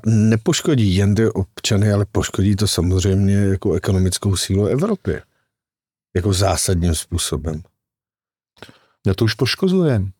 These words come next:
Speaker 2: No,
Speaker 1: poškozuje.
Speaker 2: jako v, v Německu, na kterém jsme závislí, eh,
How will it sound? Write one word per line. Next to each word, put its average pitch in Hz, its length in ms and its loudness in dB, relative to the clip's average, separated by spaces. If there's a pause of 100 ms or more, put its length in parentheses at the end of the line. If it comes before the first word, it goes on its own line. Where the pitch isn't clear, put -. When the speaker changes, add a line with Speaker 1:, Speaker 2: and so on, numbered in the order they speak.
(160)
Speaker 2:
No, 107 200 2
Speaker 1:
poškozuje. 123 520 0
Speaker 2:
jako 127 120 0
v, 110 320 0
v 110 120 2
Německu, 113 520 2
na 117 80 2
kterém 120 320 0
jsme 127 180 0
závislí, 113 720 2 (300)
eh, 101 460 2